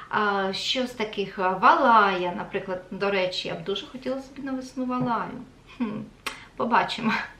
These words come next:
Бачимо, можливо, квітень чи травень попереду. Е, там також ця петалія, там також ця яскравість. Е, дуже гарно вони саме, е, пасують місту, місто їм пасує по настрою, таким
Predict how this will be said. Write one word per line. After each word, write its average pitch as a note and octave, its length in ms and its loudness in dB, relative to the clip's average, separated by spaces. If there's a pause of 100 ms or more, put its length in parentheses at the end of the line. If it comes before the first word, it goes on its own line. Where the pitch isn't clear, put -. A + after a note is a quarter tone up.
(100)
Бачимо, G#3 440 -2
можливо, G3 400 -2
квітень G#3+ 580 -8
чи - 180 -12
травень A#3+ 460 -2 (180)
попереду. G3+ 580 -8 (540)
Е, G#3+ 80 0
там A3 200 2
також B3+ 380 0
ця A#3 140 0
петалія, F#3 720 0
там G3 120 -6
також A#3 280 -6 (160)
ця A#3 80 -4
яскравість. G3 1120 -2
Е, F3+ 260 0 (340)
дуже G#3+ 320 0
гарно G3+ 420 4
вони G#3 480 0 (200)
саме, A#3 460 6
е, A3+ 160 2 (920)
пасують B3 640 0
місту, A3+ 400 0
місто G#3+ 400 0
їм G3+ 220 -2
пасує G3 480 -2
по G3 180 -8
настрою, F#3 600 -4
таким F#3 280 -8